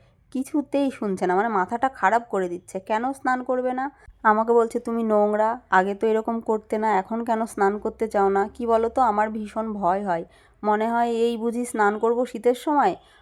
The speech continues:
আমার যন্ত্রণা শুরু হয়ে যাবে, ভীষণ ভয় পাই। তো ওই জন্যই আর কি স্নানটা করছিলাম না।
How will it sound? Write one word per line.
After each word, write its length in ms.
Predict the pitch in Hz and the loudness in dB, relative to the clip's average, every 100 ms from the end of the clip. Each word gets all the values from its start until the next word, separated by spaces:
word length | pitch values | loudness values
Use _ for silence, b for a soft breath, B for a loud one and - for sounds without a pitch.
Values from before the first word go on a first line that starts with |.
| b | b
আমার 200 | 208 208 | 0 0
যন্ত্রণা 520 | 196 180 185 202 196 | 4 2 2 0 0
শুরু 280 | 190 190 180 | 0 -4 -4
হয়ে 200 | 180 170 | -2 -2
যাবে, 260 | 175 165 170 | -4 -6 -6
ভীষণ 500 | 208 226 262 262 254 | -8 -6 -4 -2 0
ভয় 240 | 220 170 | 2 2
পাই। 260 | 165 160 160 - | 0 -4 -4 -6
তো 100 | 196 | -6
ওই 100 | 196 | -4
জন্যই 280 | 214 254 | -4 -2
আর 140 | 269 247 | -2 -2
কি 120 | 247 | -6
স্নানটা 440 | - 202 190 208 | -6 -4 -2 -4
করছিলাম 520 | 214 196 196 226 190 170 | -4 -6 -8 -6 -4 -4
না। 200 | 185 | -6